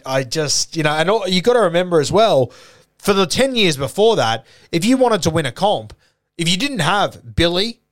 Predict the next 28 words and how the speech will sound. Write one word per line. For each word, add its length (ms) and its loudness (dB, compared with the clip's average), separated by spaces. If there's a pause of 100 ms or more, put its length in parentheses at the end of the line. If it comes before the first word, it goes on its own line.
(120)
Cam, 560 -2
or 100 -12
Cooper, 480 -4 (280)
who 160 2
was 120 2
the 100 0
guy 220 2
you 240 -2
needed 240 -2
to 80 -10
be 80 -4
successful? 440 -4
It 0 -
was 100 -10
James 280 -2
Maloney. 400 -2 (200)
He 180 0
lost 480 0
James 320 -2
Maloney 400 -2
and 220 -2
got 180 0
more 340 2
successful. 800 -8 (640)
I 100 0
mean, 220 0
I, 60 -2
I, 420 2